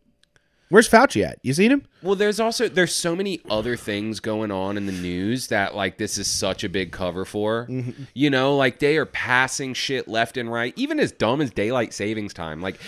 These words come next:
Speaker 2: everyone's talking about, "Oh my God, the
Speaker 1: I don't
Speaker 2: Senate,
Speaker 1: know why
Speaker 2: they
Speaker 1: we
Speaker 2: fin-"
Speaker 1: still do that.
Speaker 2: Well, they, they, they, they just passed a law. It got rid of it.
Speaker 1: Oh, we finally got rid of it?
Speaker 2: Yeah, you didn't know that?
Speaker 1: No. So
Speaker 2: Like,
Speaker 1: then why we st-, why do we still do it?
Speaker 2: this was the last one.
Speaker 1: Oh, okay.
Speaker 2: We're on track, bro.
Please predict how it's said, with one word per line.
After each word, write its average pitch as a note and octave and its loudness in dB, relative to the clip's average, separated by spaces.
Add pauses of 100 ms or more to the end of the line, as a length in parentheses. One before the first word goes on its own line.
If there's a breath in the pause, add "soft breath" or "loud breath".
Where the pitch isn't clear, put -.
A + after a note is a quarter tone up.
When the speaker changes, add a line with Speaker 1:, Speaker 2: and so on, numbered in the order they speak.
(120)
Speaker 2:
everyone's A3 2
talking F3+ 0
about, D#3+ 4
"Oh F#3 0
my G3+ 0
God, F#3 0
the - -4
Speaker 1:
I - -2
don't A3 -2
Speaker 2:
Senate, F#3 2
Speaker 1:
know D3+ 2
why D3+ 4
Speaker 2:
they E3 2
Speaker 1:
we E3+ 2
Speaker 2:
fin-" D#3 0
Speaker 1:
still D#3 2
do A#2+ -4
that. - -6 (380 loud breath)
Speaker 2:
Well, D3+ 2
they, E3 4
they, D#3 2
they, C#3+ 0 (240)
they C#3 2
just C#3 2
passed C#3 0
a B2 -2
law. B2+ 6 (380)
It C#3+ 4
got C#3 4
rid F3+ 2
of A2+ -2
it. - -6 (300)
Speaker 1:
Oh, A3 10
we C3 2
finally D#3 2
got C#3+ 6
rid C3 4
of F#3 4
it? A3 2
Speaker 2:
Yeah, B3 12
you B3+ 10
didn't A#3 6
know F3+ 10
that? E4+ 6 (160)
Speaker 1:
No. F3 6
So A#2 0
Speaker 2:
Like, F#3 12
Speaker 1:
then F#3 8
why A3 12
we G#3+ 12
st-, E3+ 0
why F#3 12
do G3 8
we G#3 6
still F3+ 0
do G3+ 8
it? - 4 (460 soft breath)
Speaker 2:
this D3+ 4
was D#3 6
the C#3 6
last C#3 6
one. F3 6
Speaker 1:
Oh, F#3+ 10
okay. D3 4
Speaker 2:
We're D3+ 10
on D3+ 10
track, F3 6
bro. A#2+ 6